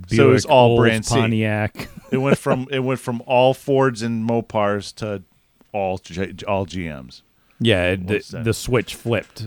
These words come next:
Speaker 2: in the whale
Speaker 1: So,
Speaker 2: car
Speaker 1: yeah, every
Speaker 2: era.
Speaker 1: time they've, so if nascar, every time they've used a restrictor plate, even pre-restrictor plate era, quote unquote, nineteen eighty-eight, it still
Speaker 2: Yeah.
Speaker 1: was a disaster.
Speaker 2: Yeah,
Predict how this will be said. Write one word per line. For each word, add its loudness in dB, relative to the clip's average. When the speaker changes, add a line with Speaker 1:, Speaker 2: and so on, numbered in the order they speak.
Speaker 2:
in -2
the -2
whale 0
Speaker 1:
So, -8
Speaker 2:
car 2
Speaker 1:
yeah, 2
every 2
Speaker 2:
era. 0
Speaker 1:
time 4
they've, 2
so 0
if -4
nascar, 0
every -2
time -2
they've -2
used -4
a 0
restrictor -6
plate, -4
even -2
pre-restrictor -4
plate -2
era, 0
quote -4
unquote, -6
nineteen -6
eighty-eight, -6
it -4
still -2
Speaker 2:
Yeah. -4
Speaker 1:
was -8
a -10
disaster. -12
Speaker 2:
Yeah, -2